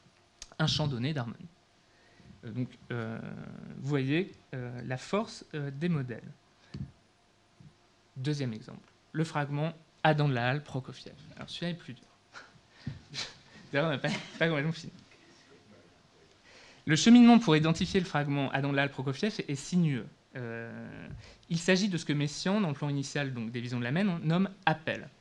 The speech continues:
Donc, c'est cet élément que j'ai identifié comme le fragment Adam de la Halle, Prokofiev. Renotons ici que, à notre connaissance, Messiaen ne l'a jamais utilisé dans une œuvre, sauf dans son projet non réalisé de forme pour la Maine de la création.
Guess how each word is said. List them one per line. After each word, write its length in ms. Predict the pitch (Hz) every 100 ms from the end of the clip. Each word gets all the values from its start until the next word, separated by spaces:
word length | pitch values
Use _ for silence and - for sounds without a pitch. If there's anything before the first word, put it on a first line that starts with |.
| _ - - - _ -
Donc, 100 | -
c'est 300 | - 135 120
cet 240 | - 143
élément 280 | 165 143 127 - _ _ _ _ _ _ - - - - - _ _ _ 131 131
que 100 | 127
j'ai 100 | 123
identifié 400 | 127 123 - 208
comme 160 | 196 143
le 60 |
fragment 400 | 120 131 135 160
Adam 220 | - 139 131
de 40 |
la 80 | 131
Halle, 80 | 139
Prokofiev. 420 | 127 120 - - _ _ _ _ _ _ _ _ _ _ _ _ - - - - -
Renotons 580 | - 185 170 165 202 175
ici 300 | 135 - 190
que, 180 | 151
à 80 | 139
notre 240 | 131 127 -
connaissance, 400 | 131 131 202 190
Messiaen 240 | 151 175
ne 60 | 147
l'a 80 |
jamais 360 | 120 135 196 202
utilisé 520 | 170 147 135 131 175 - - - - -
dans 100 | 135
une 220 | 127 120
œuvre, 220 | 117 190 151
sauf 300 | - 233 247
dans 80 | 156
son 160 | 143
projet 340 | 135 135 135 135
non 160 | 151
réalisé 400 | 190 147 131 135
de 80 | 170
forme 240 | 131 151
pour 160 | 156 143
la 80 | 127
Maine 140 | 123
de 80 | 123
la 80 | 117
création. 340 | - 131 -